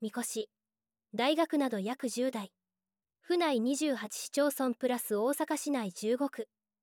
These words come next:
会場内を巡業し、壮大な祭りのパレードを展開。直径九十五メートルのアリーナ内を取り囲むように配置した壮観な展示で、大きなものは重さ四トンもあるだんじり塔が会場内を曳行します。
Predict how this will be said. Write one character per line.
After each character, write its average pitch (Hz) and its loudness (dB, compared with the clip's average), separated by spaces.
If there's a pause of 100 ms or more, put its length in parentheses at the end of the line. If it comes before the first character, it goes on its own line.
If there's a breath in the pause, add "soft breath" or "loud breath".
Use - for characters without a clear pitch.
会 302 2
場 359 4
内 269 2
を 185 -4
巡 240 0
業 262 0
し、 - -8 (500)
壮 269 4
大 302 4
な 302 2
祭 285 0
り - 2
の 311 2
パ 320 0
レ 339 4
ー 294 2
ド 247 0
を 185 -4
展 202 -8
開。 214 -10 (600)
直 262 0
径 339 2
九 359 2
十 320 2
五 233 2
メ 294 4
ー 349 2
ト 330 0
ル 277 2
の 208 0
ア 196 -2
リ 247 0
ー 294 2
ナ 302 0
内 269 0
を 190 -2
取 220 -2
り - -6
囲 320 2
む 294 4
よ 240 2
う 233 2
に 208 0
配 214 -4
置 220 -4
し - -8
た 214 -6
壮 220 0
観 262 0
な 254 -2
展 240 -4
示 220 -6
で、 214 -4 (680)
大 330 8
き 285 2
な 233 2
も 208 0
の 226 0
は 190 -2
重 214 0
さ 277 0
四 277 2
ト 339 0
ン 311 2
も 277 2
あ 247 0
る 226 0
だ 202 -4
ん 254 0
じ 254 -4
り 277 -2
塔 254 2
が 202 -4
会 269 0
場 330 2
内 247 0
を 180 -6
曳 196 -6
行 220 -4
し 220 -6
ま 214 -4
す。 - -10